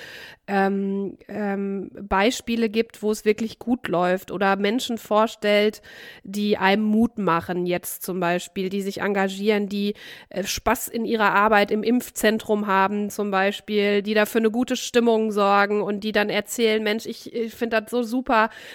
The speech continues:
wenn jetzt hier, äh, die, die älteren Menschen hinkommen und sich einfach, die einfach dankbar sind und die positiv von ihrer, äh, Arbeit berichten." Und sowas, muss ich dir ganz ehrlich auch sagen, fehlt mir so ein bisschen,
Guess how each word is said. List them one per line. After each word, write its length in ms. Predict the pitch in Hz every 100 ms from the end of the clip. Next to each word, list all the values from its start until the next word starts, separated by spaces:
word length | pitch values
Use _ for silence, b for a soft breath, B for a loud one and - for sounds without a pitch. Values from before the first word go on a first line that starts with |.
| B
wenn 240 | - 214 220
jetzt 300 | 214 214 -
hier, 420 | 233 220 214 -
äh, 220 | 208 208
die, 400 | 202 208 202 214 196
die 140 | 214
älteren 500 | 175 214 226 220 214
Menschen 380 | 208 226 - 226
hinkommen 680 | 214 240 226 240 208 214 226
und 200 | 214 208
sich 200 | 226 -
einfach, 280 | 208 220 214
die 140 | 214
einfach 300 | 196 220 240
dankbar 540 | - 208 240 - 214
sind 360 | 202 208 214 214 B B B
und 180 | 214 208
die 160 | 233 214
positiv 600 | - 254 233 220 226 214
von 180 | 196
ihrer, 480 | 170 190 185 185 180
äh, 400 | 190 196 190 185
Arbeit 440 | - 202 196 190 -
berichten." 540 | 185 185 - - 202
Und 100 | 202
sowas, 280 | 247 277 277
muss 140 | 262
ich 100 | 269
dir 120 | 247 208
ganz 240 | 202 240
ehrlich 320 | 220 233 233
auch 80 | 214
sagen, 300 | 208 208 226
fehlt 180 | 240 -
mir 100 | 233
so 80 | 214
ein 100 | 208
bisschen, 380 | 247 262 262